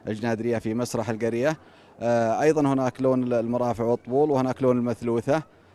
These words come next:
آه، هناك عندنا بيت شعر يحتوي على عدد من الشعراء والمنشدين والرواه والقصص، ويؤدى فيه بعض ال-، الأهازيج عن الألوان الشعبية في منطقة نجران أثناء تدني درجات الحرارة في الجنادرية. هذا المساء ولله الحمد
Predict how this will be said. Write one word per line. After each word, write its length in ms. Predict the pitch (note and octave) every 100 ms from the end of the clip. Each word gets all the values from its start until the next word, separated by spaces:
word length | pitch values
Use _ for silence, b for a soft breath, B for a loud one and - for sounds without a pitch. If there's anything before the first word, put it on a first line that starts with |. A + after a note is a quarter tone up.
| -
آه، 520 | B2 B2 B2 B2 C3
هناك 260 | F#3+ F3+ D3
عندنا 320 | C3+ C3 B2
بيت 220 | A#2+ A#2+
شعر 400 | - B2+ A2+ A#2+
يحتوي 440 | A#2 A2 - A2+ A2
على 200 | A2 A2+
عدد 480 | A2 G#2+ A#2 A#2
من 140 | A2+ A2+
الشعراء 640 | G#2 A2+ G#2+ A2 A2+ A2
والمنشدين 720 | A2 A2+ - G#2 A2 A2 A2+
والرواه 680 | A#2 A2+ A#2 A#2 A2+ A2+ G#2+
والقصص، 640 | G#2+ A2 A2+ - A#2 - B B -
ويؤدى 460 | A#2+ C3 C3 B2 A#2+
فيه 180 | B2
بعض 280 | G#2+ A#2+ A2+
ال-، 80 | A#2
الأهازيج 640 | G#2+ A#2+ A2+ A2+ B2 A2+
عن 260 | G#2 A2+ A2+
الألوان 600 | A2 G#2+ G#2 A2 A#2+ A#2
الشعبية 400 | A2+ G#2+ G#2+ A#2+
في 60 | A2
منطقة 300 | A2 A2 A2+
نجران 420 | A2+ A2 C3 D3
أثناء 380 | A2+ B2 C#3+ C3+
تدني 560 | B2+ A#2+ B2+ B2 B2 A#2 B -
درجات 380 | A#2+ B2+ A#2+ A#2
الحرارة 440 | A#2 A#2 A2+ A2+
في 380 | G#2+ A2 G#2+ G#2
الجنادرية. 540 | G#2+ A2+ G#2+ G2+ G2+ G2
هذا 240 | A2 C3
المساء 380 | C3 C3 C#3 B2+
ولله 220 | B2+ A#2
الحمد 240 | A2 C3